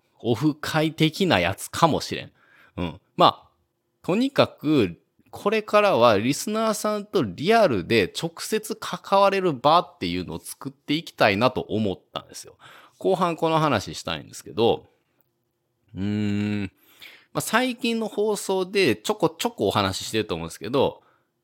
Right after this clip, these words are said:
まあ、僕はコーチングっていうのを受けてて、自分の人生これからどうしていきたいのみたいなことをすごく考えてるんですよね。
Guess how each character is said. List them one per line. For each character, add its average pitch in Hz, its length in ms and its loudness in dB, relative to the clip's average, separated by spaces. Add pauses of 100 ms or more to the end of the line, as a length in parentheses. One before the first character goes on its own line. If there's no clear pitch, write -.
(1120)
ま 147 80 0
あ、 - 20 2
僕 151 140 -4
は 165 80 4
コ 180 220 2
ー 180 100 -4
チ 170 200 -4
ン 165 120 -4
グ 160 80 -2
っ - 20 -2
て 156 200 -6
い - 20 0
う 85 40 -2
の 78 80 -4
を - 20 -6
受 90 200 -8
け 98 140 -6
て - 40 -20
て、 110 200 2
自 90 180 -4
分 110 240 -4
の 110 140 -2
人 127 240 0
生 90 160 -6
こ 104 140 -4
れ 113 60 0
か 110 120 2
ら 107 80 4
ど 117 140 0
う 131 60 -2
し - 60 -14
て 135 140 -2
い 135 60 -4
き - 80 -16
た 110 180 4
い 92 60 2
の 120 160 2
み 101 120 -2
た 104 120 0
い 87 40 -2
な 85 100 -4
こ 107 120 -6
と 87 140 -6
を 78 40 -8
す - 180 -8
ご 139 140 0
く 90 160 -12
考 117 300 0 (120)
え 110 120 4
て - 120 -8
る 101 140 0
ん 85 100 -10
で - 60 -20
す - 140 -16
よ - 80 -16
ね。 135 160 -6